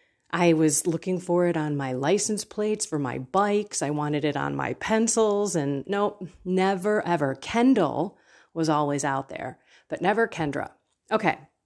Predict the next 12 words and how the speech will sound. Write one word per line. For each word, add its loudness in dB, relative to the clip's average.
I -2
digress. -2
So 6
when -2
I 0
asked -4
the -4
question, -2
"How -2
many 2
of 0
you 0